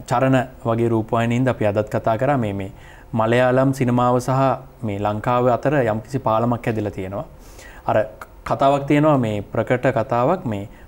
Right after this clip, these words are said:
"පාලම මොන යුරෙන් හැදුනත් කමක් නෑ, දෙපැත්තෙන්ම මිනිස්සු පාලමෙන් යනවා" කියලා. හැබැයි තාම මේ පාලම හැදිලා තිබුණට එන්නේ මේ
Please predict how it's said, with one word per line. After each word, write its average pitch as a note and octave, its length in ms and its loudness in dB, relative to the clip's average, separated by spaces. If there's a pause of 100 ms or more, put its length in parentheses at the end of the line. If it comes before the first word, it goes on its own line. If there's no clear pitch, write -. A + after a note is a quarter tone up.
(140)
"පාලම C3+ 400 4
මොන B2 160 2
යුරෙන් D3+ 440 4
හැදුනත් D3 360 0
කමක් C#3 360 0
නෑ, D#3+ 320 -2
දෙපැත්තෙන්ම C#3+ 540 2
මිනිස්සු E3 320 0
පාලමෙන් D#3 380 2
යනවා" B2 280 2
කියලා. F#2+ 260 -8 (560)
හැබැයි E3 200 2
තාම F3 540 4
මේ C3 240 0 (360)
පාලම C#3 280 2
හැදිලා D3 280 2
තිබුණට F3+ 320 2
එන්නේ E3+ 380 2
මේ A#2+ 220 -4